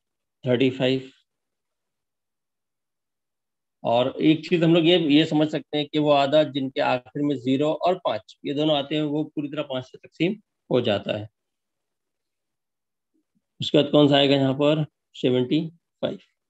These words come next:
उसके बाद नाइंटी फ़ाइव। एक, दो, तीन, चार आए हैं।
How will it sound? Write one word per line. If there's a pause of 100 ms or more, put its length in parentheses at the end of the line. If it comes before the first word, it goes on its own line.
(1800)
उसके
बाद
नाइंटी (360)
फ़ाइव। (2500)
एक,
दो,
तीन,
चार
आए
हैं।